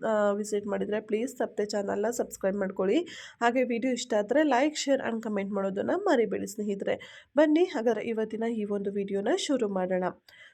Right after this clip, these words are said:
ಫ್ರೆಂಡ್ಸ್, ಇವತ್ತಿನ ವಿಡಿಯೋದಲ್ಲಿ ನಾನು ಅಮೃತಧಾರೆ ಸೀರಿಯಲ್ನ ಮಂಗಳವಾರದ ಸಂಚಿಕೆಯಲ್ಲಿ ಏನಾಗುತ್ತೆ ಅನ್ನೋದ್ರ ಬಗ್ಗೆ ಒಂದು ಪ್ರೊಮೋನ ಇಲ್ಲಿ ಎಕ್ಸ್‌ಪ್ಲೇನ್ ಮಾಡ್ತಾ ಇದ್ದೀನಿ.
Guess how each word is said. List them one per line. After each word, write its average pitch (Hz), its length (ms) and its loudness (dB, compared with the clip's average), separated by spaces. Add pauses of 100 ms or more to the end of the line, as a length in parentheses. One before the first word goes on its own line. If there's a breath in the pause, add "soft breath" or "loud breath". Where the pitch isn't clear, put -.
(100)
ಫ್ರೆಂಡ್ಸ್, 359 340 2
ಇವತ್ತಿನ 330 380 2 (160)
ವಿಡಿಯೋದಲ್ಲಿ 208 560 2
ನಾನು 202 320 0
ಅಮೃತಧಾರೆ 240 760 4
ಸೀರಿಯಲ್ನ 208 480 0
ಮಂಗಳವಾರದ 247 800 2
ಸಂಚಿಕೆಯಲ್ಲಿ 214 600 -2
ಏನಾಗುತ್ತೆ 202 580 -2
ಅನ್ನೋದ್ರ 202 240 -2
ಬಗ್ಗೆ 202 280 -2
ಒಂದು 233 280 -2
ಪ್ರೊಮೋನ 202 420 -2 (500 loud breath)
ಇಲ್ಲಿ 220 160 2
ಎಕ್ಸ್‌ಪ್ಲೇನ್ 190 380 -4
ಮಾಡ್ತಾ 180 360 0
ಇದ್ದೀನಿ. 196 380 0